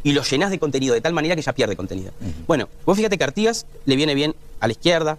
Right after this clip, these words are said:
Speaker 1: a la derecha, a los militares, a los tupamaros, a todo el mundo le viene bien Artigas. Y eso nos habla, de alguna manera, de un personaje que ha sido leído de una manera, eh, muy caprichosa
Speaker 2: Ujú.
Speaker 1: y muy chauvinista, ¿no?
Speaker 2: Claro, se sacralizó a Artigas, digamos.
Speaker 1: Exactamente, entonces Artigas le viene bien a todo el mundo.
Speaker 2: Claro.
Speaker 1: "Artigas son los padres",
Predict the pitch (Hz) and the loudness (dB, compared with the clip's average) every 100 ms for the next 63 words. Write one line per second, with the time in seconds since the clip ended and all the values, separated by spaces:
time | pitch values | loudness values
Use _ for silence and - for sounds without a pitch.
0 | - 107 107 110 147 143 135 120 117 117 | -2 0 0 0 0 -2 -8 -4 -2 0
1 | 107 - 143 120 - 123 110 123 113 135 | 0 2 2 2 -6 -6 -4 0 2 0
2 | 120 - - 262 233 240 196 196 202 185 | -2 -2 2 2 4 2 2 2 2 0
3 | 151 190 151 101 - - - - 170 262 | 0 0 0 -2 -6 -20 -20 -4 2 2
4 | 285 220 - 185 117 120 117 170 160 135 | 2 0 2 2 2 0 0 2 2 2
5 | 117 160 202 190 - 165 170 - 135 - | 0 0 2 0 0 0 0 -2 -4 -4
6 | - - - - 185 - 220 170 151 202 | -16 -18 -6 0 2 4 2 4 2 2
7 | 180 165 - - 131 180 165 180 175 190 | 2 0 -2 -4 0 2 2 2 0 -2
8 | - - - - 131 123 117 110 107 147 | -6 -18 -8 0 2 4 2 2 0 0
9 | 165 123 113 214 - 90 - 107 85 113 | 0 0 2 0 0 -8 -10 -8 -2 0
10 | 110 139 156 156 - - - - - 104 | 2 2 2 0 -6 -16 -16 -14 -2 0
11 | 139 - - 127 120 104 98 - 107 80 | 0 -6 -2 0 2 0 -2 0 -2 -2
12 | 87 80 - 170 - 262 214 220 190 220 | -6 -4 0 2 2 2 2 0 2 0
13 | - 185 277 247 214 220 226 196 208 214 | 0 0 0 2 2 2 2 2 2 2
14 | 220 104 82 87 - 156 262 233 226 - | 2 2 0 -6 -4 0 0 0 0 0
15 | 214 156 101 - | 2 2 0 -6